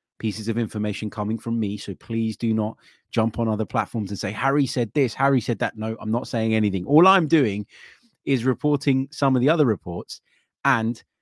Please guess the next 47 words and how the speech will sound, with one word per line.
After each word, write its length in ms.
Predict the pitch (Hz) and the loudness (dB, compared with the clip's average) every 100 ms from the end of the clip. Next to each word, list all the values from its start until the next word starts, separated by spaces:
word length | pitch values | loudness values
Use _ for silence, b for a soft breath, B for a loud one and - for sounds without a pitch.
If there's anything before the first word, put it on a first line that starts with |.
| _ | _
uh, 420 | 107 104 107 107 107 | -6 -4 -4 -4 -6
we 280 | 110 123 | -4 -2
will 180 | 113 113 | -2 -4
give 400 | 98 120 110 - - | -2 -2 -2 -6 -14
some 200 | - 107 | -6 -4
opinions 580 | 98 131 131 104 95 90 | -4 0 0 0 -2 -6
and 100 | 87 | -8
share 240 | 113 101 | -6 -6
some 180 | - 92 - | -8 -10 -6
thoughts 300 | 107 92 - | -6 -6 -8
on 280 | 123 117 101 - | -4 -4 -4 -6
those 320 | 101 95 85 | -6 -6 -8
views. 440 | 98 95 85 - - B B B - | -6 -6 -6 -12 -20 B B B -10
Uh, 280 | 98 98 95 _ b _ | -8 -8 -10 _ b _
views, 280 | 85 80 - - | -20 -20 -20 -16
stories. 580 | - - 117 107 87 - | -10 -2 0 0 -4 -4
I'm 120 | 151 | 0
all 120 | 170 | 2
over 140 | 180 156 | 2 0
the 80 | 135 | -2
place 240 | 127 104 | -4 -6
today. 160 | 101 - | -6 -6
Do 140 | - | -2
you 0 | |
know 100 | 196 | 0
what? 160 | 196 - | 0 -4
I've 80 | 135 | -8
had 180 | 160 | -10
such 300 | - 180 - | -10 -12 -10
a, 140 | 160 139 | -10 -8
let 140 | 160 | -10
me, 100 | 185 | -10
let 80 | 165 | -8
me 60 | 165 | -10
just 180 | 135 - | -10 -14
get 120 | - | -14
this 120 | 104 | -14
off 100 | 92 | -16
my 100 | 90 | -16
chest. 260 | - 98 - b b b b b | -12 -14 -16 b b b b b
I've 60 | |
had 100 | 165 | -6
such 160 | - 170 | -4 0
a 60 | |
weird 420 | 151 110 143 123 92 | 0 2 2 2 0
day 200 | 113 117 | -6 -6
today. 320 | 98 - | -10 -14